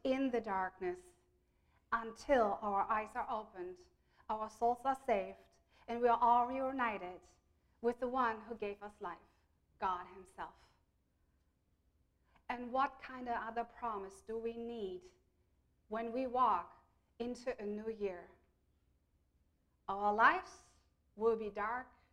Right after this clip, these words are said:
and bright, up and down. That is.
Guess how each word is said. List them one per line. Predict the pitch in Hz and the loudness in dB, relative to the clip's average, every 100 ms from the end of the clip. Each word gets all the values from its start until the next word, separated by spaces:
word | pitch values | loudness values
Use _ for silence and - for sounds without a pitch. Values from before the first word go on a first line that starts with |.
| _ 214 | _ -16
and | 208 202 | -14 -10
bright, | 180 - - - _ _ _ _ _ - | -10 -10 -16 -20 _ _ _ _ _ 4
up | 233 - - _ _ - | 4 2 -10 _ _ -12
and | 196 196 | -10 -10
down. | 196 170 180 - _ _ _ _ _ _ _ _ _ _ _ _ _ _ _ _ - | -12 -14 -16 -20 _ _ _ _ _ _ _ _ _ _ _ _ _ _ _ _ -8
That | 180 190 | -6 -4
is. | 175 | -6